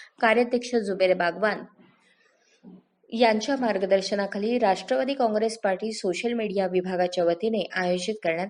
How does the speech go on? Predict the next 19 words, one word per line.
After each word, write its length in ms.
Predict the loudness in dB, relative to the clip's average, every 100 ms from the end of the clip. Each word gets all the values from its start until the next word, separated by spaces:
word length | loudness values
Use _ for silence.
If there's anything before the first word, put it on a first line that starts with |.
| -4
आले. 260 | -4 -4 -6 _ _ _ _ _ 0
या 200 | 4 6
माध्यमातून 680 | 4 2 2 2 2 0 -2 -2
विद्यार्थ्यांच्या 640 | 0 4 2 2 -2 -2 -2
कलागुणांना 640 | 2 2 2 0 -2 0
व्यासपीठ 420 | 2 2 2 -2 0
मिळवून 260 | 0 0
देण्याचे 320 | 0 0 -2
काम 280 | -2 -2 0
मला 180 | 0 0
करता 320 | -2 -2 0
आले. 240 | 0 0 0
यासाठी 400 | 0 -2 -4 -4
उमाबाई 380 | -2 0 0 2
श्राविका 420 | 2 2 2 0
महाविद्यालयाचे 720 | 0 -2 -2 0 2 0 -4
प्राचार्य 460 | -2 -2 -2 -4 -4
सुकुमार 460 | -6 -8 -4 -4
मोहोळ, 360 | -4 -6 -4